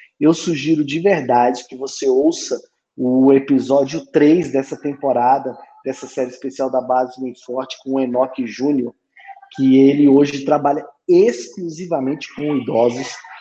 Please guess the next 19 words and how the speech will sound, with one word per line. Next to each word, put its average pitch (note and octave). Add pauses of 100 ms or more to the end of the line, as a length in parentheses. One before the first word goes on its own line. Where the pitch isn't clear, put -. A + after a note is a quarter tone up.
(200)
O C3
Instagram C#3+
dele, C#3
depois D3+
eu E3+
vou F3+
até F#3+
te F#3+
mandar, D#3
que -
é C#3
Enoque C3+
B C3+
R C#3
Júnior, C3+ (380)
mostra C#3+
alguns C#3
atendimentos C3+
dele. B2+